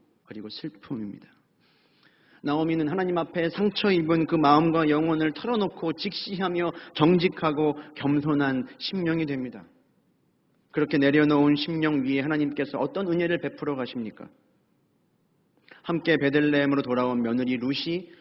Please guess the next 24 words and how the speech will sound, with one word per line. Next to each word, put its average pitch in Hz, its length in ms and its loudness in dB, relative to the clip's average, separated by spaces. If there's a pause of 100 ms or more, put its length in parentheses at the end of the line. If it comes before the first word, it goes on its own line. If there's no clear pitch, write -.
(120)
어머니를 120 400 -4
봉양하러 123 640 -4 (200)
들판에 143 380 -2
나갑니다. 120 520 -8 (100)
열심히 190 640 -4
이삭을 165 320 0
줍던 135 440 -6 (180)
그 131 160 -6
들판이 131 480 0
누구의 127 420 -4 (300)
밭이었습니까? 110 760 -10 (320)
바로 104 240 -16
보아스의 110 540 -8
밭이었습니다. 104 640 -16 (720)
보아스는 147 520 -2
엘리멜렉의 156 680 0
가문의 143 480 0
기업을 175 480 0
물을 147 320 -2
자였습니다. 117 580 -8 (200)
그 175 100 -2
모든 175 320 4
가문을 160 440 4
책임질 202 720 2